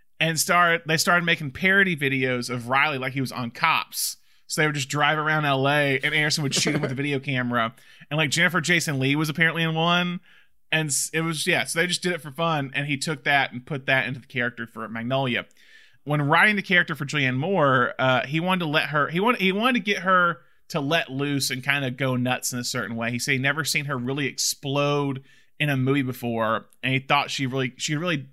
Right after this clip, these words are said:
Speaker 1: do a character like that. Um, for his good friend and frequent collaborator, Philip Seymour Hoffman, he wanted him to play a very simple, uncomplicated, and caring character. He said, "I don't wanna see him play
Speaker 2: Mm-hmm.
Speaker 1: another character character, if you know what I mean."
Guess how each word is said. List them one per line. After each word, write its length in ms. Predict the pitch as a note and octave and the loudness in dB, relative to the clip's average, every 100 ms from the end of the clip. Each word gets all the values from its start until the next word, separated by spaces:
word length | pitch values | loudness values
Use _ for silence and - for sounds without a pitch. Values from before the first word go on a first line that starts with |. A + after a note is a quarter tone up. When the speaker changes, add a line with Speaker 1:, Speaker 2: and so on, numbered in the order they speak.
| - | -6
Speaker 1:
do 140 | D#3+ | -4
a 40 | C#3+ | -4
character 420 | - C#3 C3 B2 | -2 -2 -2 -4
like 280 | A2+ G#2+ - | 0 -2 -2
that. 240 | G2 D2+ - - - - - _ - | -4 -4 -8 -18 -20 -20 -20 _ 0
Um, 380 | D3+ D#3 D3+ - - | 4 4 2 -4 -4
for 120 | F#3+ F#3 | 2 4
his 120 | D#3 | 4
good 220 | A3 G3 | 2 0
friend 500 | E3+ F#3+ F3+ E3 - - _ _ - | 0 2 2 0 -6 -12 _ _ -4
and 160 | C#3+ | -4
frequent 380 | C3 E3 D#3 D#3+ | -4 -4 -2 -4
collaborator, 800 | C#3 C#3 C3 B2 B2 A#2 A2+ - - - | 0 2 2 2 0 0 0 -4 -12 -2
Philip 200 | C#3+ - | -2 0
Seymour 220 | B2+ A#2 | -4 -4
Hoffman, 540 | A#2 A2+ - A#2 A2 - _ _ _ | -2 -2 -2 -6 -8 -12 _ _ _
he 140 | E3+ E3+ | -2 2
wanted 180 | G3+ | 4
him 60 | G#3 | 2
to 40 | |
play 200 | G3+ F#3+ | 2 2
a 40 | E3 | 4
very 260 | D3+ D#3+ | 4 2
simple, 760 | C#3 - F3 F#3 A3 G#3+ G#3 G3+ _ _ _ | 2 -2 -2 -2 -2 -2 -4 -8 _ _ _
uncomplicated, 1000 | D#3+ F3+ E3 E3 D#3+ E3+ - D#3+ D3 C#3 | 0 0 0 0 0 -2 -4 -2 0 -2
and 160 | B2+ A#2+ | -4 -6
caring 420 | C#3+ B2 A#2+ A#2+ | -6 -2 -2 -4
character. 680 | B2 A2 F#2+ - - - - _ _ _ _ | -6 -4 -2 -4 -10 -12 -14 _ _ _ _
He 120 | D3 | -2
said, 180 | C#3 D#3+ | 0 2
"I 60 | C#3+ | 2
don't 240 | D#3 F#3 | 0 0
wanna 160 | G3 F#3 | 0 0
see 220 | - E3+ | 0 0
him 140 | E3 | -2
play 180 | A2+ D#3+ | 0 0
Speaker 2:
Mm-hmm. 120 | D3 | 0
Speaker 1:
another 140 | D3 B2+ | 0 -2
character 520 | - D#3+ D3+ C3 C3 | -4 -4 -2 -4 -8
character, 600 | C3 B2 B2 - A2+ G#2+ | -4 -2 -2 -4 -6 -4
if 100 | G#2 | -6
you 100 | A#2+ | -4
know 80 | A#2 | -2
what 80 | A2 | 0
I 100 | A2 | -2
mean." 340 | A2+ F#2+ D2 | -4 -8 -10